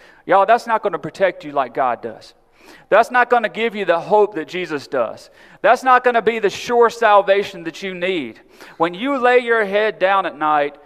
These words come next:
that alarm might not go off. Those things might not happen. Something might happen in your life, and it's important that you know,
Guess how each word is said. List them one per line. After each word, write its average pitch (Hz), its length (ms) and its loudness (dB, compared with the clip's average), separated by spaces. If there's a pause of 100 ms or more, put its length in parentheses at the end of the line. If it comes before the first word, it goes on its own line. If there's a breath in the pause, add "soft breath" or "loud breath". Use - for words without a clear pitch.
(200 soft breath)
that 214 280 4
alarm 202 420 2
might 170 160 0
not 139 240 -4
go 147 160 -2
off. 120 460 -2
Those 233 260 2
things 247 260 -6
might 208 220 0
not 185 220 0
happen. 190 480 -2 (320 soft breath)
Something 240 380 0
might 214 180 2
happen 196 380 0
in 175 100 -12
your 190 220 0
life, 147 340 2
and 165 100 -8
it's 160 140 -14
important 226 560 0
that 160 120 -6
you 214 420 -8
know, 156 640 2